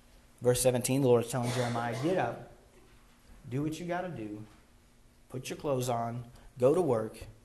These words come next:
and just do as I've commanded. And when the time comes, the rest will make sense."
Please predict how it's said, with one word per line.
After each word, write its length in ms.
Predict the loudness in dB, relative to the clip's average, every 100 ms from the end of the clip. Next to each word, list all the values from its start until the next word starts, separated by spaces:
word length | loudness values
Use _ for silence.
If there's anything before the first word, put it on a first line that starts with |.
| -20 -20 -20 -12 -4
and 100 | -4
just 180 | -4
do 160 | -2 -2
as 120 | 0
I've 200 | -2 -4
commanded. 480 | -6 -10 -10 -12 -16 -16 -18 -20 -20 -20 -20
And 80 | -12
when 80 | -10
the 60 |
time 260 | -4 -2 -2
comes, 560 | -2 -4 -6 -8 -12 -18 -20 _ -20 -20 -20 -12
the 60 | -6
rest 240 | -6 -6
will 60 | -12
make 160 | -12
sense." 400 | -14 -18 -20 -20